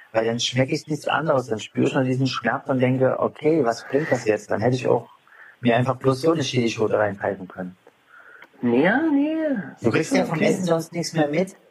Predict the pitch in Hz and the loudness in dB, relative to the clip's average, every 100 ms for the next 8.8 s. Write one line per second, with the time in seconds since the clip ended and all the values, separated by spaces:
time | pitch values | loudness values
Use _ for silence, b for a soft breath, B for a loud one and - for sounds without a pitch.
0 | _ b b b - 110 117 123 127 131 | _ b b b -2 0 2 4 4 2
1 | 127 131 135 143 151 151 135 139 135 135 | 0 0 2 2 2 0 -2 -8 -6 -8
2 | 127 127 131 127 - - 123 123 151 - | -8 -8 -8 -4 -4 -2 -4 -2 -4 -4
3 | 120 120 117 - 110 107 - - B B | -8 -6 -6 -4 -2 -2 -4 -12 B B
4 | B B - 127 135 135 135 139 135 127 | B B 0 4 4 4 4 4 4 2
5 | 135 139 135 190 170 - 120 135 202 214 | 4 2 2 2 2 0 0 0 2 0
6 | - 131 131 131 - 131 123 127 127 131 | 0 0 0 -4 -4 -4 -2 -2 -2 -2
7 | 131 139 131 127 127 127 127 123 127 123 | -4 -2 -2 0 2 2 2 -2 -6 -6
8 | 123 123 123 127 - 123 104 - | -2 -2 -2 -6 0 2 2 -4